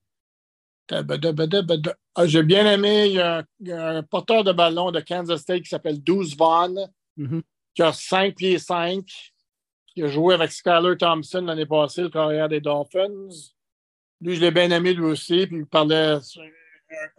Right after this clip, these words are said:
Speaker 1: une grosse partie de sa confé-, sa conférence de presse, c'est l'idée d'être capable de jouer dans la N F L à cinq pieds cinq. Ou à sa grandeur, c'était avant qu'il se fasse mesurer officiellement, là.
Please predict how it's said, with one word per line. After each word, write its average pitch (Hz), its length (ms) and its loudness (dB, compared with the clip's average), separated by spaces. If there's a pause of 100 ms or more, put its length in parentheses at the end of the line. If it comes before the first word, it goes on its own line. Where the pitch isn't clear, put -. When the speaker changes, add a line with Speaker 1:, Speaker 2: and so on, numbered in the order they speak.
Speaker 1:
une 156 140 2
grosse 165 220 6
partie 180 320 2
de 175 60 4
sa 175 100 2
confé-, 160 240 2
sa 160 160 -4
conférence 160 320 2
de 156 80 2
presse, 160 380 0
c'est 151 520 -4 (560)
l'idée 156 320 -2
d'être 160 180 -4
capable 160 340 -2
de 156 60 -6
jouer 165 140 -6
dans 165 80 -6
la 156 80 -4
N 151 160 -4
F - 80 -12
L 165 140 -4
à 147 60 -4
cinq 156 220 -8
pieds 156 160 -2
cinq. 165 460 -8 (960)
Ou 156 180 2
à 160 80 2
sa 180 160 2
grandeur, 165 460 2
c'était - 100 -6
avant 160 200 0
qu'il 160 100 -10
se - 100 -20
fasse 165 320 -10
mesurer 151 520 2
officiellement, 160 600 0
là. 220 160 -4